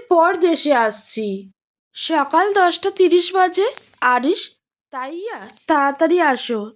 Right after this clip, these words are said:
তোমাকে দিয়ে আমাকে অফিসে যেতে হবে।" তাইয়া, "এই মিস্টার অসভ্য নামক লোকটা আমাকে শান্তি মতো তৈরি হতেও দিবে না।" বাহ, আমাকে তো আজ একদম নীলপরি লাগছে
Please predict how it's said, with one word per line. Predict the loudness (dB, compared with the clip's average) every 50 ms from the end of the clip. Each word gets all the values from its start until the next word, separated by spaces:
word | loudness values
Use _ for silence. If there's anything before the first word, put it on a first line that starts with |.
| _ -8
তোমাকে | -6 -4 -2 0 -2 0 0 -2 0
দিয়ে | 2 4 4 6 6 4
আমাকে | 4 2 0 0 0 -2 -4 -2 0
অফিসে | 0 0 0 0 -2 -2 -2 0 0
যেতে | 2 0 0 0 2 2
হবে।" | 2 2 2 0 -2 -4 -4 -6 -8 _ _ _ _ _ _ _ _
তাইয়া, | -8 -6 -6 -4 -6 -6 -6 -6 -6 -6 -6 -8 -12 _ _ _ _ _ _ _ -14
"এই | -12 -12 -10 -8
মিস্টার | -8 -6 -6 -6 -6 -4 -2 0 0 0 -2 -2
অসভ্য | -2 0 0 -2 -2 -2 -2 -2 -2 0
নামক | 2 2 2 2 2 0 0 0 -2 -2 0
লোকটা | 0 2 4 4 4 2 0 -6 -16 -14 -14 -14 -14 -16 -20 _ _ _ _ _ -8
আমাকে | -6 -6 -4 -4 -6 -6 -4 -4 -4
শান্তি | -4 -4 -2 0 0 0 0 -2 -2 0 2
মতো | 4 4 4 4 2 2 0
তৈরি | 2 2 2 2 2 2 2 0 0
হতেও | 2 2 2 2 2 2 2 2
দিবে | 4 4 2 4 4 2 2
না।" | 2 0 -2 -4 -6 -12 _ _ _ _ _ _ _ _ _ _ -10
বাহ, | -4 0 2 2 2 2 -2 -6 -16 _ _ _ _
আমাকে | -4 -4 -2 -2 -4 -4 -4 -4 -4
তো | 0 0 2
আজ | 2 2 2 0 -4 -4
একদম | -2 0 0 0 -2 -2 0 0 0 2
নীলপরি | 2 0 0 0 -2 -2 0 2 2 2 4
লাগছে | 4 4 2 2 2 0 0 0 0 0